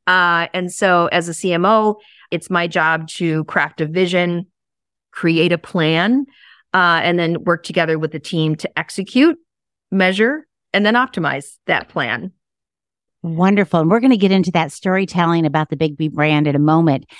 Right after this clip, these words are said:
Speaker 2: because I've been fascinated with that during my research.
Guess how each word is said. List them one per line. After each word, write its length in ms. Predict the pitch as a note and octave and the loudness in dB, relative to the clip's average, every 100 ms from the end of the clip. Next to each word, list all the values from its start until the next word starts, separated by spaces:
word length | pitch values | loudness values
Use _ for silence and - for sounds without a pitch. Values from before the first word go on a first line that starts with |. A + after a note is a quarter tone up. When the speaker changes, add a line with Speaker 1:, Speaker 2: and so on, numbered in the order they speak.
| - | -14
Speaker 2:
because 180 | E3+ D#3+ | -6 -2
I've 140 | F3 E3+ | 0 0
been 160 | D#3 - | -2 -2
fascinated 640 | G#3 G3+ - E3 D3 C#3 | -4 -4 2 4 4 0
with 160 | C#3 C3 | -4 -6
that 340 | C#3+ C3 D3 | -4 -4 -4
during 220 | F3 E3 D#3+ | -4 -2 0
my 140 | C#3+ | -2
research. 560 | C#3+ F3+ - C3+ A2+ | -2 -2 -2 -4 -6